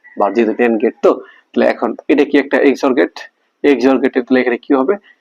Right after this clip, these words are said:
এক্স অর গেটের ইনপুট এখন কি হচ্ছে? একটা এ আর একটা কি? এই যে এ, nand গেট দিয়ে যেটা আসছে, এ বি বার, এটা ইনপুট। তাহলে কি উত্তর আসবে এখানে দেখো তো?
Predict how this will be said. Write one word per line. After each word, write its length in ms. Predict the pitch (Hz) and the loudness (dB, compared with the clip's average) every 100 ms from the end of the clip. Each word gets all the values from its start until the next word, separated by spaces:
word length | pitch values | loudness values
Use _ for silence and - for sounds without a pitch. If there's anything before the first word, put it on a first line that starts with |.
| _ | _
এক্স 220 | 139 117 - | -4 -2 -2
অর 100 | 123 | 0
গেটের 280 | 120 117 120 - - | 0 0 -4 -4 -2
ইনপুট 320 | 135 127 127 | 0 0 -2
এখন 200 | 123 127 | -2 -4
কি 140 | 120 131 | -2 -2
হচ্ছে? 220 | 120 - 120 | -2 -4 -4
একটা 160 | - - | -4 0
এ 120 | 151 220 | 2 2
আর 120 | 143 | 2
একটা 200 | 123 - | 0 -2
কি? 140 | - 120 117 | -2 -2 -2
এই 60 | 107 | -6
যে 80 | 110 - _ - | -8 -10 _ -6
এ, 80 | 113 107 113 120 | -4 -2 0 2
nand 160 | 120 117 | 0 -4
গেট 120 | 113 107 | -8 -8
দিয়ে 120 | 110 | -8
যেটা 180 | 110 110 | -2 -2
আসছে, 280 | 113 - 202 - _ _ - | -2 -2 -4 -4 _ _ -2
এ 100 | 123 | 0
বি 120 | 120 | 2
বার, 260 | 110 104 - - _ _ - | 0 0 -2 -8 _ _ -2
এটা 240 | 123 113 - | -2 -2 -4
ইনপুট। 360 | 120 110 104 - - - _ _ | -4 -6 -8 -10 -16 -20 _ _
তাহলে 160 | 117 113 | -6 0
কি 100 | 147 | 2
উত্তর 260 | 151 147 135 | 2 0 -2
আসবে 200 | 110 113 | -2 -4
এখানে 140 | 113 | -4
দেখো 180 | 117 135 | -4 -4
তো? 60 | 139 | -2